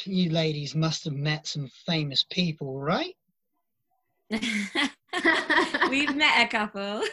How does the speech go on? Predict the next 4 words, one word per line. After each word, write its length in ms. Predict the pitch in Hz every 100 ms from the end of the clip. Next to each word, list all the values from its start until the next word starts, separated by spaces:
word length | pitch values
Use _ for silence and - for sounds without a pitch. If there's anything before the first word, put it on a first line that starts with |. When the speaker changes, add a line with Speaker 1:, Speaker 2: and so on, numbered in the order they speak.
| -
Speaker 2:
<laughs> 260 | 277 285 277
Speaker 1:
Go 320 | 190 175 170
on. 300 | 160 165 220 415 - - _ _ _ _ _ _ _ _ - - _ _ _ _ _ -
Speaker 2:
Um, 480 | 202 214 214 214